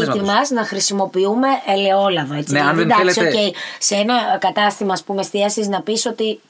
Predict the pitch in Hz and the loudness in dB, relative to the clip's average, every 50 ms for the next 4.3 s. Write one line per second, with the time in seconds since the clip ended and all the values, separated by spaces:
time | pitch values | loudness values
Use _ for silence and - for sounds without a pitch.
0 | - - - - _ - 175 180 202 196 214 208 208 208 202 208 208 214 208 - | -16 -16 -16 -14 _ -6 -4 -4 -2 0 0 0 0 0 -2 0 0 0 -2 -2
1 | - 202 - - - 240 240 - - 247 240 220 - - 214 214 220 214 202 233 | -2 -4 0 0 0 0 0 0 -2 0 0 -2 -4 -4 -4 -2 0 2 4 4
2 | 226 208 196 175 160 151 - 147 143 127 - 147 139 139 143 139 214 208 190 190 | 4 2 2 0 -4 -4 -6 -8 -8 -8 -8 -8 -8 -6 -4 -4 -2 0 2 2
3 | 190 208 - 233 226 214 208 202 214 220 196 214 202 170 - - 143 - 190 190 | 2 0 0 0 0 0 2 2 2 2 2 0 0 -2 -2 -4 -4 -4 -2 -2
4 | 208 202 190 - - - | -2 -2 -4 -6 -8 -10